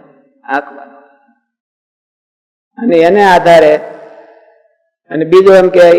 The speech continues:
એ વિપરીત પરિસ્થિતિમાં પાછો નથી પડી જતો કે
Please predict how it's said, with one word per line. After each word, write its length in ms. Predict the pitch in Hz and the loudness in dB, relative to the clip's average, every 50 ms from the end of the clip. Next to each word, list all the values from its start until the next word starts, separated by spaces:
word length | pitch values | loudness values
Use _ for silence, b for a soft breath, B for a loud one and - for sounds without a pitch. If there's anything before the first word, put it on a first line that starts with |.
| - | -2
એ 600 | - - - - 180 175 180 175 170 165 - - - - - - - - | -4 -8 -6 -2 0 0 2 0 0 -2 -6 -12 -16 -20 -20 -20 -20 -10
વિપરીત 500 | 160 151 165 170 - 202 190 190 185 - | -6 -4 -4 -2 0 0 0 0 0 0
પરિસ્થિતિમાં 800 | - 185 180 175 175 - 180 170 - - 170 165 170 160 156 - 254 - - - _ _ _ _ _ _ _ _ | -2 -2 -2 -2 -4 -8 -12 -12 -10 -8 -6 -6 -6 -6 -6 -10 -14 -20 -20 -20 _ _ _ _ _ _ _ _
પાછો 420 | - - 185 190 - 185 180 175 165 | -4 -4 -4 -2 0 0 0 2 0
નથી 180 | 156 - 151 | 0 -2 -4
પડી 240 | 135 117 135 131 131 | -4 -4 -4 -6 -6
જતો 340 | 127 123 120 113 - 107 107 | -6 -8 -10 -12 -14 -16 -18
કે 140 | 110 - 117 | -18 -20 -20